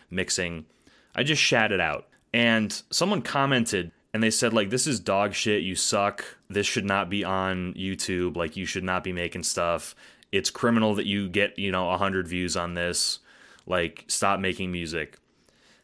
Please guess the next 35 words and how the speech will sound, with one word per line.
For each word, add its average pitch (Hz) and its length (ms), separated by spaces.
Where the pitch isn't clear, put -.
And 113 120
I 127 60
remember 170 640
i-, 131 40
in 190 380
there, 131 220
they 117 160
had 135 180
said, 139 260
like, 123 180
some 113 180
functional, 107 560
like, 85 200
tips, - 380
like, 85 300
you 95 80
know, 92 160
"This 123 180
sounds 113 300
bad 101 360
for 92 120
this 92 240
reason." 101 500
And 123 80
I 139 60
went 190 200
to 202 120
a 131 40
group 120 300
of 117 120
musicians 107 580
that 104 180
I 98 120
really, 104 360
like, 95 400